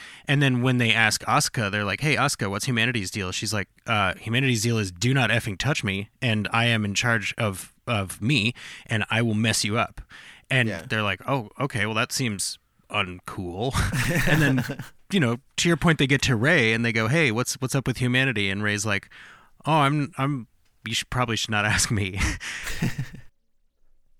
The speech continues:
Speaker 2: Okay, once again, that wraps it up for us here on Esoterica Cinema with part two of Jesse and I's epic Neon Genesis Evangelion discussion. We'll be back in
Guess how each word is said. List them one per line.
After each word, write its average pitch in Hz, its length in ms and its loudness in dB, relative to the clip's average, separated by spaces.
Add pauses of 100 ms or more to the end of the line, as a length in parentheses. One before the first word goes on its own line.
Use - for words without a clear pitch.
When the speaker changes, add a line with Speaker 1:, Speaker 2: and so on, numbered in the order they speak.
(100)
Speaker 2:
Okay, 196 440 4
once 98 260 -8
again, 131 220 -4
that 147 160 2
wraps 139 320 4
it 156 60 2
up 185 120 4
for 180 160 0
us 180 120 2
here 170 460 0
on 143 320 0
Esoterica 147 640 -2
Cinema 151 640 -2
with 131 260 -4
part 151 320 -2
two 180 600 0 (140)
of 123 180 -2
Jesse 131 380 -2
and 127 80 -4
I's 123 200 -4
epic 113 400 -6
Neon 120 300 -6
Genesis 110 420 -8
Evangelion 107 720 -6
discussion. 185 680 0 (500)
We'll 139 180 -2
be 143 120 0
back 135 320 2
in 131 340 -6